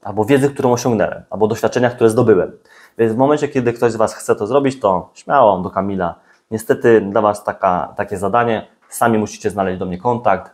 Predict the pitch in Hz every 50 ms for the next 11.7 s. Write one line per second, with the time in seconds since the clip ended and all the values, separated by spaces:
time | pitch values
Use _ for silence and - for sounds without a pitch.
0 | _ _ - - 87 82 - - - _ - 113 110 - 101 90 104 104 107 104
1 | 98 90 85 76 - 90 95 104 92 - - 101 - - - 104 - - 113 -
2 | - - 131 127 120 110 101 - - _ _ _ _ - 110 107 - 127 120 120
3 | 113 113 117 107 101 107 101 101 98 101 90 - 104 92 - 101 95 95 95 92
4 | - - 101 98 92 85 - - - _ _ - 135 127 117 107 104 107 98 101
5 | 98 - - 104 98 90 - _ _ _ - 127 120 120 - 107 98 90 87 -
6 | - 87 85 78 76 - - - - _ _ _ _ _ _ _ _ _ _ _
7 | _ _ - 160 156 160 147 139 135 135 127 131 - - 127 127 123 123 - -
8 | - 120 110 117 113 98 - 117 117 117 113 113 - 113 107 101 - 110 110 104
9 | 104 101 104 107 107 - - 104 - 107 101 104 101 98 101 104 98 95 95 104
10 | 110 107 98 101 95 - - - 104 104 104 - 95 - - 101 95 95 - -
11 | 98 95 95 - - - 98 98 98 92 92 - -